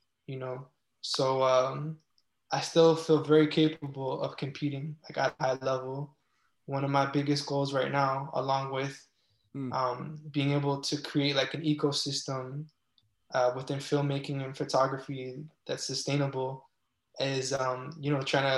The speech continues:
Speaker 1: to qualify for the Olympics <laughs> as a b-boy, you know?
Speaker 2: Mm.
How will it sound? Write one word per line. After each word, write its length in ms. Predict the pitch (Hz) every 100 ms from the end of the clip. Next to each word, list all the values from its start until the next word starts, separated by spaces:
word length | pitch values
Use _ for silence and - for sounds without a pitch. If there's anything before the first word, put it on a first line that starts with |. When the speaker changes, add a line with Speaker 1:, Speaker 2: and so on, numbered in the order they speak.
| 127
Speaker 1:
to 60 | -
qualify 420 | 143 143 139 139
for 200 | 139 135
the 180 | 131 127
Olympics 640 | 135 160 139 143 - -
<laughs> 0 |
as 360 | 170 143 139 139
a 20 |
b-boy, 420 | 143 147 131 127 143 147 -
you 120 | 135
know? 140 | 131
Speaker 2:
Mm. 280 | 139 135 113